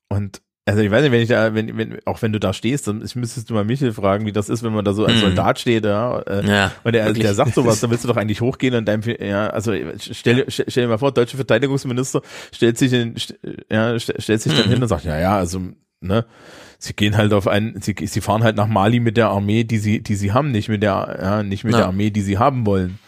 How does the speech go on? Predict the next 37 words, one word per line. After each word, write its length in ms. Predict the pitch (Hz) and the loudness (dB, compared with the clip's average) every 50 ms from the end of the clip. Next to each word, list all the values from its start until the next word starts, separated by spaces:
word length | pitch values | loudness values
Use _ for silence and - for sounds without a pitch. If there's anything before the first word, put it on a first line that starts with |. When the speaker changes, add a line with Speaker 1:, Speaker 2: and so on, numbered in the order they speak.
| - - - - - - - - | -20 -20 -20 -20 -20 -20 -6 -2
Speaker 2:
Wir 100 | - 104 | 0 2
Speaker 1:
Ja, 60 | 98 | 4
Speaker 2:
wollten 120 | 98 107 | 4 4
Speaker 1:
also 180 | - 101 101 113 | 4 2 2 2
Speaker 2:
den 100 | 95 104 | 2 2
Krieg 0 | |
Speaker 1:
das 60 | 98 - - 117 | 0 0 0 0
Speaker 2:
ziehen 40 | 117 | 0
und 60 | 113 | 0
Speaker 1:
ist 60 | 110 110 | 0 0
Speaker 2:
hatten 220 | 110 - - 117 | -2 -2 0 2
nur 180 | 117 117 117 131 | 2 2 2 2
B-Ware. 600 | - 139 143 - - - 78 98 80 78 - - - _ | 2 2 2 0 0 -2 -2 -2 -2 -4 -4 -6 -10 _
Sie 200 | - - 98 104 | -8 -4 0 2
Speaker 1:
Ja. 60 | 104 107 | 2 2
Speaker 2:
sind's 560 | 107 117 117 110 101 - - - - - - _ _ _ _ - | 2 2 0 0 -2 -2 -2 -2 -4 -4 -8 _ _ _ _ -10
geworden. 440 | 98 104 117 110 110 - - - 95 | -6 -4 -2 -2 -2 -4 -6 -6 -4
Speaker 1:
Ja. 60 | 85 | -4
Speaker 2:
Herzlichen 280 | 98 - - - 110 107 | -4 -4 -4 -6 -6 -4
Glückwunsch. 480 | 107 113 - - 95 - - - - - | -6 -6 -4 -4 -6 -4 -6 -8 -10 -6
Auf 220 | - 101 101 - | -4 -4 -4 -4
in 100 | - 107 | -4 -4
den 80 | 101 98 | -4 -4
Krieg. 240 | - - 107 - _ - - - - - - - | -4 -6 -8 -8 _ -16 -20 -18 -18 -18 -10 -6
Also 160 | - 101 104 | -2 0 2
in 60 | 104 | 2
der 60 | 107 107 | 2 2
Hinsicht, 340 | 110 110 107 107 - - - | 2 0 -2 -2 -4 -6 -4
ähm, 400 | - 98 95 95 101 101 104 - | -2 0 0 0 0 -2 -4 -4
krasse 280 | - - - 107 - 123 | -4 -4 -2 0 0 0
Nachrufe, 600 | 113 101 110 - - 117 120 - - 127 123 - | 0 -2 -2 0 -2 -2 0 0 0 0 0 0
also 200 | - 101 101 104 | 0 -2 -2 -2
sowohl 320 | 98 104 104 104 107 110 | -4 -2 0 0 2 2
in 260 | 110 107 - 104 107 | 0 0 -2 -4 -4
den 300 | 107 104 104 107 131 107 107 | -4 -4 -4 -4 -4 -4 -6
<laughs> 160 | - - - | -8 -6 -6
Zeitungen 440 | - - 143 127 135 139 120 120 | -4 0 0 2 2 2 0 0